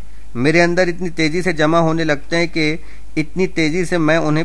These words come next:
पेशाब के जरिए खारिज नहीं कर पाता। दूसरी तरफ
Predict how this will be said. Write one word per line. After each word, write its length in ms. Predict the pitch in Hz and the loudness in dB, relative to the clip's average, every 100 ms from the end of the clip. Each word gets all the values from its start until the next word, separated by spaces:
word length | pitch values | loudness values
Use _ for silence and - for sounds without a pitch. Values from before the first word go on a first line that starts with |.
| - | -2
पेशाब 340 | 143 139 147 - | 0 2 2 0
के 80 | 135 | -4
जरिए 280 | 131 139 156 | -2 -2 -2
खारिज 380 | - 135 160 151 | 2 4 4 0
नहीं 200 | 143 131 | 0 -2
कर 120 | 110 | -2
पाता। 380 | - 85 - - - - - - - - - - - | -4 -4 -6 -6 -6 -6 -6 -6 -6 -6 -6 -6 -4
दूसरी 400 | 123 170 190 226 | 0 0 0 0
तरफ 340 | 208 180 233 | 2 2 2